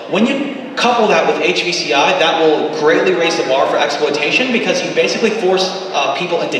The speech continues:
data-only attacks instead of corrupting or, uh, hijacking control flow.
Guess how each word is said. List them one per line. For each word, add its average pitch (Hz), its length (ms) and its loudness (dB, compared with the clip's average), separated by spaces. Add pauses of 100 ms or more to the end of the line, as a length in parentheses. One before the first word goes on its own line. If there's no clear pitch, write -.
data-only 143 600 -2
attacks - 640 -8 (220)
instead 147 260 -2
of - 220 -2
corrupting 160 640 0
or, 135 240 0
uh, - 1120 -4
hijacking - 580 0
control - 300 -2
flow. - 340 -4